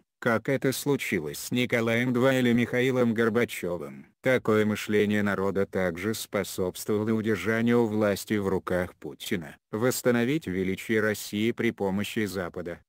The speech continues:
В этом никто из Санкт-Петербурга в первые годы правления не видел никаких противоречий. Поэтому он потребовал от парламента ратифицировать соглашение в области контроля над вооружениями,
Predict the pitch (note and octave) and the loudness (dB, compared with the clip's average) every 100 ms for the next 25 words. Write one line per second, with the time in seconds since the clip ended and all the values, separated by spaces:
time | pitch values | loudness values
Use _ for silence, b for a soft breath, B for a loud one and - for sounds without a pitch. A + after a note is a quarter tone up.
0 | _ G2+ G#2 A2 A2 G#2+ G2+ G#2+ - A#2 | _ 2 4 6 4 2 2 0 2 2
1 | G#2+ G2+ - C3+ B2 A2+ - B2 A#2 A#2+ | 2 2 0 2 2 0 -2 0 2 0
2 | G2+ C#3 C3 C3 - A#2+ A#2 A#2 A2+ G#2 | 0 -4 -2 -2 0 2 4 4 2 2
3 | G#2+ G#2 G#2 G2+ G2+ G2+ G#2+ G#2+ G#2 G#2 | 2 2 2 2 2 4 4 2 2 2
4 | G2 G2+ G#2 G#2 G2+ D#2+ G2+ A2 - G#2 | 0 0 2 2 0 0 0 0 0 -2
5 | A2 G2+ F#2+ F#2+ - C#2+ - _ _ - | 0 0 0 -2 -4 -10 -14 _ _ -2
6 | G#2+ A#2 D3 D3 C#3+ C#3 C3 C#3 B2+ A#2+ | 2 4 2 0 2 2 2 0 0 2
7 | A#2+ G#2 G#2 G#2+ G#2 G2+ G#2 G2+ G2+ G#2+ | 2 2 2 4 2 0 -2 0 2 2
8 | B2+ B2 A2 G#2 - G2+ A2 - - A#2 | 0 0 0 0 0 -2 -2 -2 2 4
9 | B2 C3+ - A2+ G#2+ G#2 - G#2+ G#2 A#2+ | 2 -2 -4 -2 0 0 0 2 2 2
10 | G#2 G#2+ G2 G#2 - G#2+ G2+ G2+ G2 G2+ | 2 0 0 -2 -2 -4 0 -2 0 2
11 | G#2 A2+ G#2+ F#2+ G2+ G#2+ G#2 G#2 F2 G2+ | 2 4 2 0 0 2 2 0 0 -2
12 | G2+ G#2+ A#2 C3 | 0 0 -2 -4